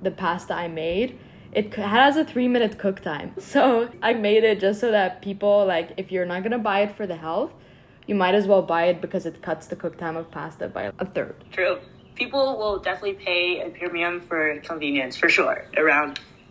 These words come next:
Speaker 2: Philly, New York, et cetera. So you mentioned Cairo is, like, the New York City of Middle East.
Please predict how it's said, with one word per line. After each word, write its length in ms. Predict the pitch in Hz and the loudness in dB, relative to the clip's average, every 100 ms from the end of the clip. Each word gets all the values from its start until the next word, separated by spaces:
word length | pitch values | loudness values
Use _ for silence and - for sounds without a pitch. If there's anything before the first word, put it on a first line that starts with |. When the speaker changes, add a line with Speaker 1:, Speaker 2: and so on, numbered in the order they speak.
| - | -2
Speaker 2:
Philly, 300 | 190 180 160 | 2 2 0
New 100 | 151 | -2
York, 300 | 156 143 139 - | 0 0 -2 -6
et 120 | 156 | -10
cetera. 420 | - - - - - - - - - | -6 -6 -6 -8 -10 -18 -20 -20 -20
So 400 | - - 214 202 - | -4 2 4 4 0
you 140 | - 214 | -4 0
mentioned 560 | 208 214 233 226 226 - - - - - - - | 0 0 -2 -4 -6 -10 -16 -20 -20 -20 -20 -8
Cairo 400 | - 190 190 190 | 0 2 4 2
is, 260 | 190 175 | 0 -2
like, 280 | 175 165 156 - - | 0 0 0 -6 -6
the 100 | 208 | -2
New 240 | 185 185 180 | 0 -2 -4
York 340 | 170 165 160 | 0 0 -2
City 340 | - 160 165 160 | -8 -4 -2 -2
of 280 | - 160 | -2 -4
Middle 240 | 160 156 - | -4 -2 -2
East. 460 | - 156 160 - | -2 0 -2 -4